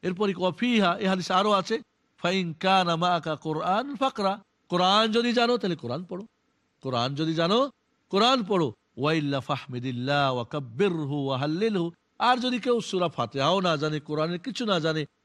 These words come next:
একেবারে হয়তো নো মুসলিম, আজকে ইসলাম গ্রহণ করেছে বা একেবারে কিছু জানে না, তাহলে তাকে বল, সালাত আদা করতে হবে। তারপরও এই অবস্থাও তাকে সালাত ত্যাগ করা যাবে না যে আমি দোয়া জানি না,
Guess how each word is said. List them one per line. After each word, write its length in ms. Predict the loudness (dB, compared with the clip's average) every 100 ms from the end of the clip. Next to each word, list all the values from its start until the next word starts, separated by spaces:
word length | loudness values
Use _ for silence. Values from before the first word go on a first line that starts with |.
| _
একেবারে 440 | -6 -2 2 2 2
হয়তো 280 | 0 -2 -2
নো 220 | -2 -2
মুসলিম, 520 | -4 -6 -4 -4 -6 _ _ -4
আজকে 380 | -4 -4 -6
ইসলাম 320 | -8 -4 -6 -4
গ্রহণ 220 | -6 -6
করেছে 420 | -8 -8 -10 -14 _ _ _ _ _ -4
বা 180 | -2
একেবারে 280 | 0 2 0
কিছু 260 | 0 -2 0
জানে 300 | 2 2 2
না, 260 | 0 -2 _ _ _ _ 0
তাহলে 260 | 2 2
তাকে 300 | 0 -4 -4
বল, 180 | -4 -6 -6
সালাত 380 | -2 0 0
আদা 200 | 0 -2
করতে 340 | -2 -4 0 0
হবে। 120 | 2
তারপরও 540 | 0 0 0 0 0 -6 _ _ _ _ _ _ -4
এই 80 | -2
অবস্থাও 500 | 2 0 2 2 2
তাকে 240 | 0 -2
সালাত 580 | 0 2 4 4 4 2 _ _ _ _ _ _
ত্যাগ 300 | -2 0 0 -4
করা 260 | -4 -2
যাবে 240 | 0 0 0
না 100 | -2
যে 80 | -2
আমি 200 | -2 -4
দোয়া 300 | 0 2 2
জানি 280 | 0 -2
না, 340 | -2 -2 -2